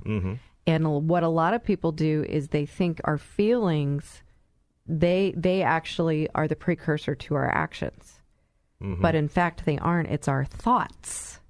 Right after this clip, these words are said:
Speaker 1: That are the
Speaker 2: that are a precursor to our feelings,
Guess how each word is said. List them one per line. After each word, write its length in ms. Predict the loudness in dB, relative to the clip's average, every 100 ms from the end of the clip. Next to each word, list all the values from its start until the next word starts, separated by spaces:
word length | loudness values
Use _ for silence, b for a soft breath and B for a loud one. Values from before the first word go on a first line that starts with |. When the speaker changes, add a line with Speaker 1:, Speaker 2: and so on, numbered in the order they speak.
| _ _ _ _
Speaker 1:
That 180 | -4 -2
are 20 |
the 60 | 2
Speaker 2:
that 340 | 2 4 0 0
are 100 | 0
a 60 |
precursor 600 | 0 -2 0 0 0 -2
to 680 | -4 -2 0 2 2 0 -2 -4 0
our 380 | 2 2 0 -4
feelings, 880 | -2 2 4 2 2 0 0 -4